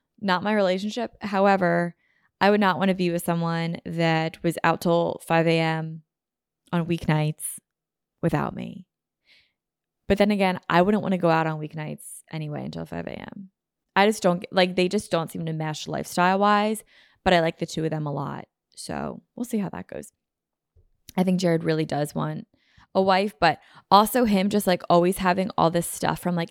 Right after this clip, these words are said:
exes and how much he, like, loves being friends with exes. Definitely a red flag to me. I don't know. I've dated people like that in the past where they, like, still talk with their exes, and you just gotta be really mentally strong to, and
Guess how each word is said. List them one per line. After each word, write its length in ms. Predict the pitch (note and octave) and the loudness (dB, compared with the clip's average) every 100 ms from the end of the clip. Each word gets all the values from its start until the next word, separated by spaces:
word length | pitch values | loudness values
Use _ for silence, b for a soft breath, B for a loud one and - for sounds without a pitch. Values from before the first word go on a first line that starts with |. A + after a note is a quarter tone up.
| - | -8
exes 520 | D#3+ - F3 E3 D#3+ | -12 -4 0 2 2
and 120 | D#3+ | 0
how 180 | D#3+ D#3+ | -2 -2
much 220 | E3 D#3+ | -2 -4
he, 100 | - | -4
like, 160 | E3 D#3+ | -4 -4
loves 320 | D#3 D3+ D3+ | -6 -6 -8
being 180 | - D#3+ | -12 -12
friends 220 | - E3 | -10 -8
with 140 | F3 E3+ | -6 -6
exes. 560 | E3+ - E3+ E3+ E3 b b b b b | -8 -6 -4 -4 -6 b b b b b
Definitely 380 | - D#3 - A3 | 0 0 2 2
a 40 | A3+ | 4
red 200 | A3+ A3+ | 2 2
flag 260 | A#3 A#3 | 2 2
to 120 | - A#3 | 0 2
me. 560 | A#3+ A#3 A#3 A#3 A#3 - | 2 2 2 0 -2 0
I 80 | - | 2
don't 140 | E3 | 4
know. 320 | D#3+ D#3+ D#3+ - | 4 4 2 2
I've 340 | E3+ F3 G3 | 2 4 2
dated 260 | G3+ G3+ G#3+ | 2 0 0
people 220 | A3+ G#3+ | 0 2
like 140 | A3 G#3+ | 2 2
that 160 | G#3 | 0
in 60 | - | 0
the 60 | |
past 380 | - F3+ F3+ - | 0 2 2 2
where 80 | F3+ | 0
they, 160 | E3+ E3 | 2 2
like, 260 | D#3+ D#3+ b b b b | 0 -4 b b b b
still 160 | - F3 | -6 -2
talk 300 | A3+ A#3 A#3 | 2 2 2
with 80 | A3+ | 2
their 200 | A3 G#3+ | 4 2
exes, 520 | - A3+ G#3+ G#3+ - - | 2 0 2 2 -2 -2
and 420 | F3+ F3 F3 F3 _ _ _ - | 0 0 -4 -8 _ _ _ -4
you 120 | G3+ | 0
just 140 | A#3+ | 2
gotta 160 | D4+ D4+ | 2 2
be 160 | C4 | 0
really 260 | F#3+ E3+ E3 | 2 2 2
mentally 360 | E3+ E3 E3 D#3+ | 0 -4 -4 -4
strong 600 | - D#3 D3+ E3 F3 F#3+ _ _ - | -4 -2 -2 -4 -6 -12 _ _ -18
to, 380 | - F3+ E3 - | -8 -4 -2 -2
and 180 | F3+ | -4